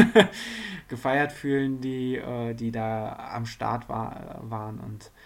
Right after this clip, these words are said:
ein wenig virtuell mit uns, äh, gelaufen sind. So. Wie sperrig kann man eigentlich über den Wings for Life World Run reden? Wir wissen's nicht. Wir arbeiten aber stark dran, um da eine empirische Forschungsstudie an den Start zu bringen.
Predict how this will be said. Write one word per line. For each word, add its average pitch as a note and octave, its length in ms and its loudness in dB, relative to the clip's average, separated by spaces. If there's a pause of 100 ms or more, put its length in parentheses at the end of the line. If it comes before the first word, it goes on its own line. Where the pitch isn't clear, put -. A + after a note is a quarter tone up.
(220)
ein C#3+ 300 -2
wenig E3+ 300 2
virtuell C#3+ 400 0
mit C#3 180 -6
uns, - 380 -8
äh, A#2+ 440 -4
gelaufen A#2+ 380 -2
sind. G2+ 280 -10 (220)
So. G#2+ 300 -8 (320)
Wie G#3 200 4
sperrig D#3+ 480 2
kann D3 140 -2
man C#3+ 100 0
eigentlich C3+ 260 0
über C3+ 140 -4
den B2+ 200 -2
Wings D3+ 200 -2
for C3 140 -4
Life B2 420 -2
World B2 280 -2
Run A#2+ 160 -4
reden? A2+ 300 -6
Wir C3+ 140 -4
wissen's F3+ 360 -2
nicht. F3+ 240 -6 (440)
Wir C#3 300 2
arbeiten C#3+ 420 4
aber C3 200 -2
stark B2+ 520 0
dran, B2 320 -2
um B2 220 -6
da A2+ 320 -2
eine A2+ 180 -2
empirische A#2+ 460 -6
Forschungsstudie A#2+ 720 -6
an A2+ 120 -6
den A2 120 -8
Start - 260 -6
zu A#2+ 100 -12
bringen. - 220 -16